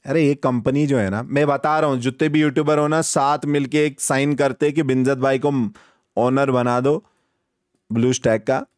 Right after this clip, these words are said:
कंपनी खरीद के भाई सब सर्विस दूंगा, ठीक है?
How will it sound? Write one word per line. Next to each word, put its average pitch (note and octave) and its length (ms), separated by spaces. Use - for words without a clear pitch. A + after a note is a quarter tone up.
कंपनी E3+ 440
खरीद D3+ 380
के E3+ 180
भाई C3 300
सब D3 340
सर्विस A#2+ 400
दूंगा, F#2+ 320
ठीक A#2+ 240
है? D3 100